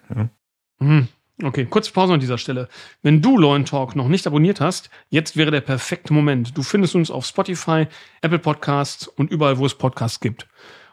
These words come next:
Speaker 2: Und wenn dir diese Folge heute etwas gebracht hat, hinterlass uns gerne eine Bewertung. Das klingt wie immer wie eine Floskel, aber es hilft uns wirklich, damit mehr Menschen diesen Podcast finden. Wir freuen uns auch sehr über Diskussionen in den Kommentaren. Kennt ihr schon. Wird auch, äh, mittlerweile schon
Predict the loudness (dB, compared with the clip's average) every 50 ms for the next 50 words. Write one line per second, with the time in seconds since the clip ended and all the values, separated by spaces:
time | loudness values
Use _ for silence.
0 | _ _ 4 6 8 8 8 6 4 4 2 0 2 2 2 2 4 4 2 2
1 | 0 -2 -6 -8 -4 -2 -2 -2 0 -2 0 0 0 2 4 4 4 4 2 0
2 | 0 -2 0 0 2 4 4 4 4 4 4 4 4 4 4 2 0 -2 -2 -2
3 | -4 -6 -6 -6 0 2 4 4 4 4 0 -4 -14 _ _ _ 4 4 6 6
4 | 4 4 4 4 4 2 2 0 2 0 0 0 0 0 0 2 2 2 2 0
5 | -2 0 2 0 0 2 -2 -4 -2 0 0 0 0 0 -2 -2 -2 -2 -4 -2
6 | -2 0 0 0 0 0 -2 -4 -6 -6 -4 -4 -2 -2 -4 -6 -4 -4 -6 -6
7 | -6 -6 -6 -6 -6 -6 -4 -6 -8 -8 -10 _ _ _ _ _ -2 -2 2 4
8 | 4 4 4 2 -2 -2 0 0 2 2 0 -2 -4 -6 -10 -4 0 2 4 4
9 | 4 4 2 0 -2 -2 -4 -2 0 0 0 0 0 0 -2 -4 0 0 0 2
10 | 2 -2 -2 0 0 0 0 -2 -6 -10 _ _ _ _ _ -2 -2 -2 0 -2
11 | -4 -4 -6 -8 -8 -6 -6 -6 -6 -8 -10 -12 _ -10 -8 -6 -4 0 0 2
12 | 2 0 0 -2 -4 -4 -4